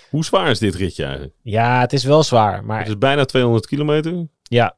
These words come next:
Speaker 1: Twee keer eerste
Speaker 2: Zesenzestig honderd
Speaker 1: categorie.
Speaker 2: hoogtemeters, echt wel serieus.
Speaker 1: Ja.
Speaker 2: Maar ja,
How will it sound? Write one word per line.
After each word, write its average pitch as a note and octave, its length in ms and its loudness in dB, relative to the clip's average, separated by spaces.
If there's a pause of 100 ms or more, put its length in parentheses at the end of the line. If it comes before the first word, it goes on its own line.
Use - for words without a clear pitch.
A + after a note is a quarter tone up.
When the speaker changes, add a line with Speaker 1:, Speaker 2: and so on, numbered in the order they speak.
Speaker 1:
Twee A#2 200 -6
keer B2 120 -8
eerste G2+ 180 -4
Speaker 2:
Zesenzestig C3+ 360 2
honderd B2+ 220 0
Speaker 1:
categorie. A#2+ 120 0
Speaker 2:
hoogtemeters, A#2 420 -8
echt A2+ 200 -4
wel A2 100 -4
serieus. G#2+ 560 -2
Speaker 1:
Ja. E2+ 220 -4 (480)
Speaker 2:
Maar G#2+ 380 -2
ja, G2+ 260 -4